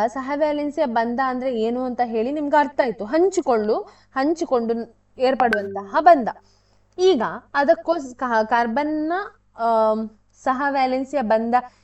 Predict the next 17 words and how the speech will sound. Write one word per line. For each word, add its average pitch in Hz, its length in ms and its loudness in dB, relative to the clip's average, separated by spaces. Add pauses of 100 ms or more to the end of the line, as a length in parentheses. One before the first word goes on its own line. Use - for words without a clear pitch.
(200)
ಹೇಗಿದೆ 277 680 2
ಅನ್ನೋದನ್ನ 254 680 -2
ನೋಡುವುದರ 240 680 0
ಒಂದಿಗೆ 233 680 -2 (300)
ಕೆಲವೊಂದು 311 400 4
ಬೇರೆ 262 600 4
ಧಾತುಗಳ 247 640 2 (300)
ಸಹವೇಲೆನ್ಸಿಯ 247 680 -2
ಬಂಧವನ್ನ 196 540 -2
ಕೊಟ್ಟಿದ್ದಾರೆ. 214 640 -2 (240)
ಇಲ್ಲಿ 202 200 0
ಹೈಡ್ರೋಜನ್ 220 680 0
ಇದು 233 160 -4
ಕೊಟ್ಟಿದ್ದಾರೆ, 180 680 -2 (440)
ಕ್ಲೋರಿನ್ 247 440 4
ಇದು 277 200 -4
ಕೊಟ್ಟಿದ್ದಾರೆ, 185 760 -4